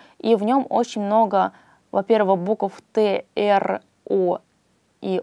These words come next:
О, Е у нас окончание. И плюс к тому, что еще Т и Р стоят вместе, и они стоят на второй и третьих позициях.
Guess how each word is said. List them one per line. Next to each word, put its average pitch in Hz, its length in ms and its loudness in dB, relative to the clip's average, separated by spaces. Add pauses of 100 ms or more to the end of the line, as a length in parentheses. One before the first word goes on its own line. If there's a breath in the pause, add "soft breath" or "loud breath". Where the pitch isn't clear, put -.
О, 185 360 -2
Е 185 500 -4 (140)
у 262 60 -10
нас 262 180 -6
окончание. 294 680 -2 (840 soft breath)
И 262 200 2
плюс 247 340 -4
к - 60 -20
тому, 214 320 -4
что - 340 -8
еще 220 720 -2 (100)
Т 226 120 -2
и - 280 -8
Р 220 160 -4
стоят 202 300 -8
вместе, 226 540 -6
и - 180 -8
они 214 180 -4
стоят - 280 -4
на 202 100 -6
второй 226 360 0
и - 20 0
третьих 220 320 -8
позициях. 196 560 -8